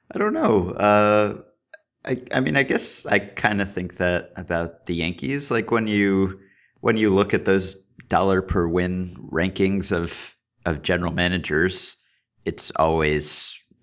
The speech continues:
the, the rich teams' general managers are the least efficient spending wise, right? It's always Brian Cashman shows up with, like,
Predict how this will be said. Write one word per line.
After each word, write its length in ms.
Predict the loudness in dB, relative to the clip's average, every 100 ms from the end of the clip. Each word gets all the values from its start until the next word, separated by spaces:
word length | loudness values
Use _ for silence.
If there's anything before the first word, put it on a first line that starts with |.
| -20 -20 _ -6
the, 140 | -4
the 200 | -4 -4
rich 260 | 0 0 -2
teams' 320 | -2 -2 -2
general 280 | -4 -4 -2
managers 580 | -4 -4 -4 -4 -4 -4
are 220 | -4 -4
the 160 | -6 -6
least 400 | -6 -6 -10 -10
efficient 760 | -8 -4 -2 0 -4 -6 -16
spending 460 | -14 -8 -4 -4 -2
wise, 360 | -2 -2 -2 -4
right? 180 | -2 -2
It's 160 | -2
always 440 | -2 -2 -2 -6 -12 -20 -20 -6
Brian 260 | 2 2 2
Cashman 500 | 0 0 0 -8 -6
shows 360 | -4 -4 -2 -2
up 320 | -2 -4 -8
with, 240 | -8 -6
like, 440 | -4 -4 -4 -12